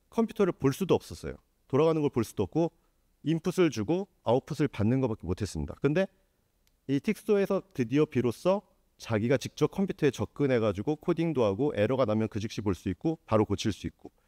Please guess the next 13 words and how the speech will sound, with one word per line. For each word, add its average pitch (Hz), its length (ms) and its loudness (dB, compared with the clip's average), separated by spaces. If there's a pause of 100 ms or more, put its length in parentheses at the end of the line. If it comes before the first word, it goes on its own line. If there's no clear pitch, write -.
(240)
그런 156 180 2
게 156 80 0
가능해진 101 520 -2
건데요. 82 320 2 (1080)
이 165 100 0
플렉스 233 320 0
라이터라는 175 600 0
게 160 320 0
되게 143 340 2 (240)
재밌는 147 340 0
물건인데, 104 540 0
이거 120 140 2 (180)
한번 127 280 -4